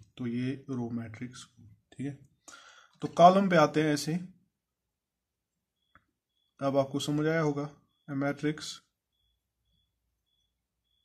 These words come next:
having only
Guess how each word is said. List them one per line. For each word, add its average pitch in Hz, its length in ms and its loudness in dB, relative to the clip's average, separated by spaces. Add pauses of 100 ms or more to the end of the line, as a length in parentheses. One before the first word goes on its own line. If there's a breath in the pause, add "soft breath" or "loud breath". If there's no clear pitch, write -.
(2500)
having 139 480 -2 (3250)
only 139 360 0